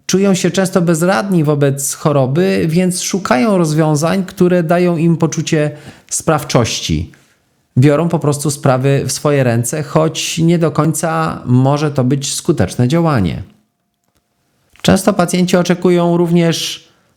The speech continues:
prostych odpowiedzi na trudne pytania. „Woda z cytryną wyleczy wszystko. Pięć łyżeczek, będziesz spał jak dziecko.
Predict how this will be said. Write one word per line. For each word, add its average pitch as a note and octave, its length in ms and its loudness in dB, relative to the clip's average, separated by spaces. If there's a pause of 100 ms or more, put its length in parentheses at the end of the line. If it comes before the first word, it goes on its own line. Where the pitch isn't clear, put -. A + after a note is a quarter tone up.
prostych G#3+ 420 2
odpowiedzi F#3+ 520 0
na F#3 140 2
trudne F3 300 2
pytania. C3+ 720 -2 (720)
„Woda F#3 280 4
z F#3 100 -6
cytryną D#3+ 500 0
wyleczy C#3 320 0
wszystko. F#2 760 -2 (320)
Pięć D#3+ 240 0
łyżeczek, C#3+ 680 0
będziesz A#2+ 920 0
spał G#2 520 -2
jak C#3+ 200 2
dziecko. G2+ 680 -2